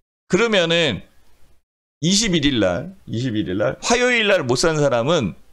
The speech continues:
이십이 일 날, 수요일 날 살 수 있었어요. 왜? "아, 그때 신 대표 얘기 들었으면은 살 걸." 근데 똑같았어. 아침에, 어?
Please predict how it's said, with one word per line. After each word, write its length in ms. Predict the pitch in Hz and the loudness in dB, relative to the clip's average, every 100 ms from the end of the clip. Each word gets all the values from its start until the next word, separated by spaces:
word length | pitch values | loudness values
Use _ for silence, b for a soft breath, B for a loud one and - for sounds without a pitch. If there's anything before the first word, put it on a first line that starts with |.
| - - - | -20 -20 -6
이십이 600 | 160 180 196 127 120 117 | -2 0 0 -2 -2 0
일 100 | 127 | 2
날, 340 | 165 208 - - _ - | 0 0 -10 -20 _ -14
수요일 440 | - 220 196 139 | -4 0 0 2
날 240 | 147 156 | 0 0
살 200 | - - | -2 -2
수 140 | - 156 | -2 -4
있었어요. 600 | 117 220 - 113 85 82 _ - | -2 -2 0 0 0 -4 _ 0
왜? 380 | 160 113 69 - - - | 0 0 -4 -20 -16 0
"아, 280 | 147 196 208 | 2 2 0
그때 360 | - - 202 180 | -2 0 2 2
신 140 | 147 208 | -2 -2
대표 280 | 233 214 170 | 0 2 2
얘기 180 | 147 | 2
들었으면은 720 | 135 135 131 127 127 147 107 - | 0 -2 -2 -4 -2 0 -2 -6
살 220 | - - - | -4 -2 0
걸." 220 | 107 80 - - | -2 -2 -14 -6
근데 240 | 220 277 | -2 -2
똑같았어. 760 | 349 571 571 370 - 127 - - _ _ _ _ _ _ | 2 0 2 -2 0 0 -2 -18 _ _ _ _ _ _
아침에, 880 | - 220 - 240 233 220 196 139 - - | 0 2 0 2 2 2 0 -2 -12 -4
어? 180 | 185 | -4